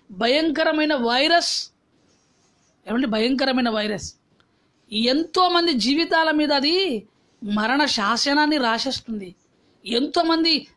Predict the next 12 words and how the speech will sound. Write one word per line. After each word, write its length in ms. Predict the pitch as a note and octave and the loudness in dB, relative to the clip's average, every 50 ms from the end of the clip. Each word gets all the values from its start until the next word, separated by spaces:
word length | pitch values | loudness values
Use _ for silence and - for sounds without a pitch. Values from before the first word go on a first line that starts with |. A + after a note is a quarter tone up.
| _ | _
జీవితాలకు 600 | F3+ F3 F#3 A#3+ C4 E4 - E4+ D#4+ D#4 D4+ B3+ B3 | -10 -6 -2 -2 0 0 0 0 0 0 0 0 -2
అటాక్ 360 | A3+ A3+ D4 D#4 D4 - E4 | -2 0 0 -2 -2 -2 -4
అవుతున్నాడు, 280 | D4 C4+ E4 D#4 D4+ C#4+ | -4 -2 0 0 2 2
వాళ్ళు 160 | C4+ B3 G#3 | 0 0 0
వణికిపోతున్నారు, 720 | G#3+ A3 B3+ B3 F#4 F#4 F#4 E4+ D#4+ E4+ D4+ D4 C#4+ D4 | 0 0 0 0 0 0 0 0 0 0 0 0 0 0
భయపడుతున్నారు. 800 | C4 G3+ F3+ G3 G#3+ B3+ B3+ - - - - D4 C#4 C#4 C#4 - _ _ _ _ _ _ _ _ _ _ _ _ _ _ _ _ _ _ _ _ _ _ _ - F#3 | -2 -2 -2 -2 -2 -2 -2 -2 -4 -4 -6 -6 -6 -6 -6 -8 _ _ _ _ _ _ _ _ _ _ _ _ _ _ _ _ _ _ _ _ _ _ _ -12 -6
దేవుడు 340 | G3+ A3 A3 A3 G#3+ G#3+ | -2 0 0 0 0 0
నిన్ను, 440 | G#3 G#3 G#3+ A3+ A#3+ B3 A#3+ A#3 A3+ | 0 0 2 2 4 4 4 4 2
నీ 140 | A3+ A#3+ A3+ | 2 0 0
కుటుంబాన్ని 520 | A3 - B3+ G#3+ C4 B3 A#3+ A#3 A#3 A3+ | -2 -4 -4 -2 0 0 0 0 0 -2
క్షేమంగా 540 | A3 - - C4 C4+ C#4+ D#4 D4+ D4 C#4+ C4+ | -2 -2 -2 0 0 2 2 2 2 2 0
కాపాడుతున్నాడు. 800 | C4 - A3 A#3 A3+ C4+ B3+ B3 B3+ - B3+ A3+ G#3+ G3+ F3+ | 0 0 0 0 2 0 -2 -2 -2 -4 -4 -4 -4 -4 -6